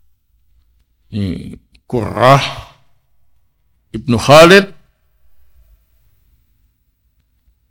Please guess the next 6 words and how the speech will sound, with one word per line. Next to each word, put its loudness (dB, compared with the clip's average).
meninggal 2
tahun 2
seratus -2
lima 0
puluh 0
empat -4